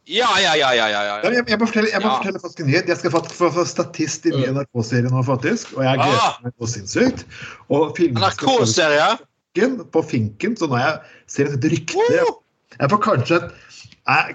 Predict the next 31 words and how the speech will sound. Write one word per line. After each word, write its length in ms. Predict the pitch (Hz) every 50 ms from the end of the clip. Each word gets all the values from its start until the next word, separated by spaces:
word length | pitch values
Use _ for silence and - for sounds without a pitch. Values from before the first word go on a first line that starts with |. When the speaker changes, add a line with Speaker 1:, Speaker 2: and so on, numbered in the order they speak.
| - _
Speaker 2:
kan 280 | - 415 494 539 554 571
jeg, 120 | 587 587
Speaker 1:
Woo! 680 | 587 587 587 587 587 571 523 - - _ _ - - - - - - - - - - - -
Speaker 2:
jeg 100 | 160 185 - 226
Speaker 1:
Ja. 80 | 180
Speaker 2:
tenker 240 | 208 247 160 - - 180
jeg 60 | 208 -
skal 120 | - 208
spørre 540 | - - - - - - - 175 135 127 151
Karlsen, 320 | 165 151 120 113 131 127 120
kan 140 | - 147
jeg 100 | 151 143
få 80 | - 156
lov 120 | 143 120 113
til 80 | 139
å 40 | 131 127
gå 200 | 120 110 110 113
med 80 | 120 127
den 100 | 123 123
der, 380 | 123 113 110 110 113 120 120 120
hvis 80 | 123 123
jeg 100 | 131 139
er 100 | 131 117
på 120 | - 120
Finken, 320 | - 117 101 92 - 117 123
kan 80 | 127
jeg 60 | 127 -
få 60 | 143 127
lov 240 | 113 101 - -
til 100 | - 120
å 200 | 117 117 117 117